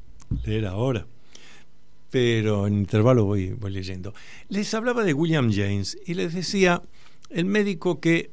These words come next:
nunca ejerció la medicina, pero se dedicó a la filosofía, a la psicología, a la psicología de la segunda mitad del siglo diecinueve. Piensen que James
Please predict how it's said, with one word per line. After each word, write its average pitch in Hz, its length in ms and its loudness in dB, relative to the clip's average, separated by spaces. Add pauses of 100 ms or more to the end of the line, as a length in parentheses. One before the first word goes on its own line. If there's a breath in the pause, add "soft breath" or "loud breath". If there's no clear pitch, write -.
(200)
nunca 156 420 4
ejerció 131 300 2
la 147 100 2
medicina, 156 440 4
pero 117 140 2
se 113 140 2
dedicó 123 260 4
a 131 60 4
la 120 60 2
filosofía, 160 640 2
a 131 180 6
la 131 100 6
psicología, 123 720 0
a 120 100 -6
la 117 100 -4
psicología 120 840 -6
de 175 300 6 (440 loud breath)
la 127 180 -2
segunda 131 480 2
mitad 104 240 -2
del 135 120 0
siglo 135 300 0
diecinueve. 95 880 4 (440)
Piensen 123 420 2
que - 320 -8
James 135 420 0